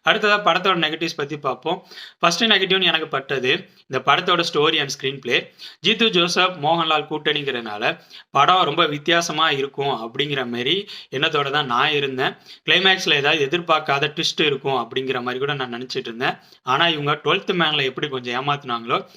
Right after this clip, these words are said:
அதே மாதிரி தான் இந்த படத்துலயும் கொஞ்சம் ஏமாத்திட்டாங்க. ஏன்னா ஸ்க்ரீன் பிளேல எந்த டிஃப்ரெண்ட்டும் கிடையாது, பிளெயினான ஸ்க்ரீன் பிளே தான். ஈஸியா நம்மளால ப்ரெடிக்ட் பண்ணக்கூடிய ஸ்க்ரீன் பிளே, அப்புறம் ஸ்டோரியும் ரொம்ப பார்த்து பழகுன பழைய ஸ்டோரி. அதனால இந்த ரெண்டு விஷயங்களும்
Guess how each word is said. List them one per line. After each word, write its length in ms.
அதே 280
மாதிரி 220
தான் 100
இந்த 140
படத்துலயும் 380
கொஞ்சம் 460
ஏமாத்திட்டாங்க. 440
ஏன்னா 160
ஸ்க்ரீன் 240
பிளேல 420
எந்த 220
டிஃப்ரெண்ட்டும் 400
கிடையாது, 500
பிளெயினான 480
ஸ்க்ரீன் 220
பிளே 200
தான். 260
ஈஸியா 220
நம்மளால 480
ப்ரெடிக்ட் 400
பண்ணக்கூடிய 680
ஸ்க்ரீன் 320
பிளே, 140
அப்புறம் 260
ஸ்டோரியும் 420
ரொம்ப 300
பார்த்து 360
பழகுன 400
பழைய 320
ஸ்டோரி. 360
அதனால 360
இந்த 200
ரெண்டு 280
விஷயங்களும் 640